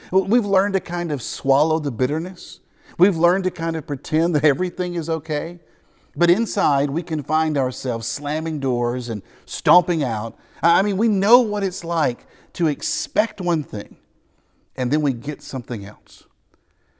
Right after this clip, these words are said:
And I know that some of you have experienced this continually over the last few months. You had anticipated a senior year that was filled with memories of musicals, soccer games,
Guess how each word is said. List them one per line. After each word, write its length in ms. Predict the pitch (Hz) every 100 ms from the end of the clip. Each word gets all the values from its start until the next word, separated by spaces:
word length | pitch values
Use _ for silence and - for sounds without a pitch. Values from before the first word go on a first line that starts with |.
| _
And 80 | 143
I 60 | 165
know 200 | 175 196
that 160 | 180
some 200 | - 170
of 120 | 165
you 160 | 139 143
have 160 | 139 127
experienced 640 | - - 143 139 131 120
this 140 | 123
continually 760 | - 120 - 156 139 113 104 110
over 200 | 107 120
the 100 | 120
last 380 | 113 113 - -
few 100 | 120
months. 460 | 107 101 - - - _ _ _ _ _ -
You 140 | 175
had 160 | 165 165
anticipated 760 | 165 - 226 185 - 139 127
a 40 | 123
senior 420 | - 202 220 214
year 340 | 175 180 185
that 140 | 160 127
was 160 | 139
filled 320 | - 202 214 170
with 200 | 147 - - -
memories 440 | 202 233 214 151
of 140 | 160
musicals, 600 | 147 196 190 202 - 185
soccer 400 | - 180 180 190
games, 500 | 170 175 175 175 170